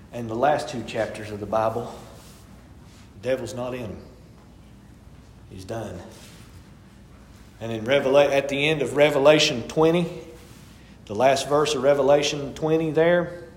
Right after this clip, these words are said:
last two verses, I'll read them.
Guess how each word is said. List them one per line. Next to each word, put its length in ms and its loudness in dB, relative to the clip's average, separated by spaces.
last 220 -2
two 140 0
verses, 560 2
I'll 160 -2
read 260 -4
them. 200 -10